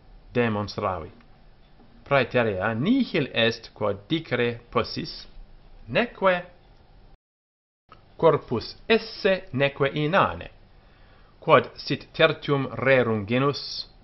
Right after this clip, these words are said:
omnisque pars, quodcunque enimst, vel maiori, vel minori, mole definitumst,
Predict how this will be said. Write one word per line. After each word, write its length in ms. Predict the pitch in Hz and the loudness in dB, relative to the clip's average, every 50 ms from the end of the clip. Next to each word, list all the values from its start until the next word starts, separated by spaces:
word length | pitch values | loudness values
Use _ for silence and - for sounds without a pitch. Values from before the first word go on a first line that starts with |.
| - _ - _ _ _ _ _ - | -20 _ -20 _ _ _ _ _ -2
omnisque 560 | 127 127 131 165 196 196 - - - 143 135 127 120 - - - | 0 2 2 2 0 0 -2 0 2 2 2 2 -2 -10 -12 -4
pars, 640 | - - 101 90 78 - - - - - - - - - - - - - - - _ - - - | 0 2 2 2 0 -2 -6 -12 -16 -16 -16 -18 -20 -20 -20 -20 -20 -20 -20 -20 _ -20 -14 -2
quodcunque 800 | - 131 120 - - - - 170 170 156 143 - - 127 123 - - | 0 0 0 0 -2 -2 0 0 0 0 0 0 0 0 0 2 0
enimst, 640 | 139 131 147 180 226 262 240 - - - - - - _ - - - - - - - - - | 0 2 2 2 2 0 -2 -4 -8 -12 -16 -18 -20 _ -20 -20 -20 -20 -20 -20 -20 -8 -4
vel 180 | 127 120 120 117 | -2 0 2 2
maiori, 640 | 113 113 113 113 139 151 151 151 165 202 240 233 185 - _ _ | 2 2 4 4 4 6 6 4 2 0 -2 -4 -8 -12 _ _
vel 180 | - 117 117 113 | -4 -2 0 0
minori, 680 | 117 117 117 127 151 160 147 139 131 147 175 190 - - - - | 2 2 2 4 4 6 4 4 2 0 -4 -6 -10 -12 -10 -2
mole 640 | 120 139 170 165 156 156 143 139 151 175 196 180 165 - - - | 2 4 6 6 6 6 4 4 2 0 -2 -8 -14 -18 -8 -4
definitumst, 920 | - 123 120 - 120 120 113 104 98 - 110 113 156 175 - - - - | -2 -2 -2 0 -2 -2 -2 -2 -4 -4 -4 -2 -2 -4 -8 -12 -16 -20